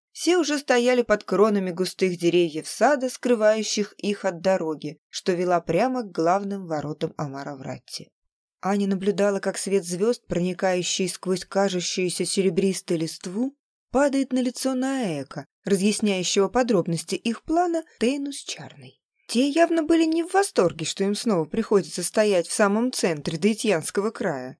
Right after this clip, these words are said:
но терпеливо слушали. «Ты выглядишь взволнованной», — раздался голос Ника в голове,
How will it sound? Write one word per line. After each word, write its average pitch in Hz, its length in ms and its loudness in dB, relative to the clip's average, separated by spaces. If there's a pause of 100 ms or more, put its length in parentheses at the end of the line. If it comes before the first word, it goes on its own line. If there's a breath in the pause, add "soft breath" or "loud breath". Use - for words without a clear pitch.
но 247 260 4
терпеливо 226 640 -2
слушали. 156 640 -12 (540)
«Ты 160 100 -8
выглядишь 170 460 -8
взволнованной», — 175 960 -8 (240)
раздался 165 520 -2
голос 160 380 -2
Ника 220 320 0
в 151 80 -12
голове, 185 520 -2